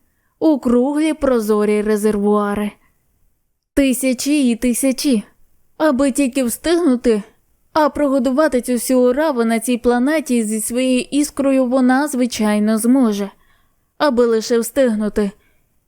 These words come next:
І тоді з'явиться шанс. Аби встигнути. Соня піднялася до себе в каюту і лягла в ліжко. Сіре довге волосся розсипалося по подушці.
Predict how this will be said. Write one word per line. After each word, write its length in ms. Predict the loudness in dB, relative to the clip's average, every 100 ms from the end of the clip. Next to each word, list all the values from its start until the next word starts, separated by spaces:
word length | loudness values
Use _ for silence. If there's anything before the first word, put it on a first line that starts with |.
| _
І 220 | 0 0
тоді 520 | 2 2 2 0 0
з'явиться 680 | 0 0 0 0 -4 -2 -4
шанс. 540 | -4 -6 -6 -8 -16 -16 _ _ _ _ _ _ -2
Аби 260 | 0 2
встигнути. 760 | 0 -2 -2 0 0 0 0 -2 -8 _ _ _ _ _ _ _ _ _ _ _ _ _ _ _
Соня 380 | -4 -2 0 0
піднялася 600 | 0 2 2 0 0 0
до 120 | 0
себе 260 | 0 0
в 100 | -2
каюту 500 | -2 -2 0 0 -2 -4 _ _
і 220 | 0 0
лягла 420 | 2 0 0 0 0
в 100 | 0
ліжко. 440 | -2 -2 -4 -6 -6 _ _ _ _
Сіре 520 | -12 -2 0 2 2 2
довге 360 | 0 0 0
волосся 500 | 0 2 0 0 -2
розсипалося 800 | 0 -2 -2 -2 0 0 0 -2
по 160 | -2 -2
подушці. 640 | 0 0 -2 -4 -8 -10